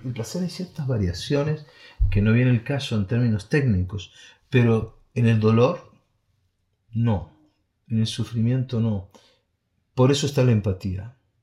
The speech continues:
La empatía no nace de una convicción solamente. Que yo debo ayudar a los demás, puedo, debo ponerme en el zapato de los demás.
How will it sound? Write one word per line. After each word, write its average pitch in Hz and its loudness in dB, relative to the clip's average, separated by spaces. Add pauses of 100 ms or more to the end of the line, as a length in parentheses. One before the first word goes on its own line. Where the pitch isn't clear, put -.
(1040)
La 110 2
empatía 113 2
no 143 4
nace 127 2
de 117 -2
una 113 -2
convicción 117 -4 (1400)
solamente. 107 0 (1400)
Que 101 -10
yo 107 0
debo 120 2
ayudar 107 2
a 113 4
los 107 0
demás, 139 2
puedo, 123 0
debo 117 0
ponerme 143 0
en 123 -2
el 104 0
zapato 117 -2
de 104 0
los 98 -2
demás. 139 -2